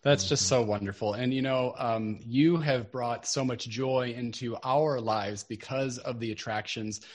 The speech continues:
Speaker 1: that you have created, that you've worked on, uh, so many numerous attractions, and you really go through many of them in the book. Although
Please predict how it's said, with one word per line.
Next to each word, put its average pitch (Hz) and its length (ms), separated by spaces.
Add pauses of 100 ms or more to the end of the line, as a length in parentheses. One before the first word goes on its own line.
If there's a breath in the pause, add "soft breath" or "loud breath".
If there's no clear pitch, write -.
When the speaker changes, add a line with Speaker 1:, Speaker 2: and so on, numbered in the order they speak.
(140 loud breath)
Speaker 1:
that 107 200
you 110 340
have 101 400
created, 127 840
that 110 160
you've 101 200
worked 123 320
on, 117 320 (300 loud breath)
uh, 113 160
so 156 360
many 143 300
numerous 117 440
attractions, 104 540
and 139 120
you 147 100
really 180 300
go 127 200
through 120 440 (180 loud breath)
many 147 320
of 127 140
them 117 160
in 113 100
the 107 80
book. 110 320
Although 139 400